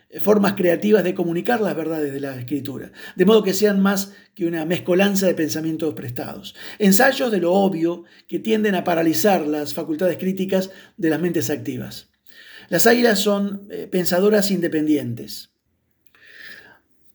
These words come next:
No es que abandonen la fe ortodoxa o cuestionen la autoridad de la palabra inerrante de Dios.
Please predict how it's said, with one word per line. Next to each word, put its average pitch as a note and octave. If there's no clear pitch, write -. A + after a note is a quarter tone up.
No F#3
es C4+
que A3
abandonen F#3+
la D#3
fe G3
ortodoxa F3+
o D3+
cuestionen G3
la D3+
autoridad D#3
de D#3+
la D3+
palabra D#3
inerrante D3+
de F3
Dios. G3+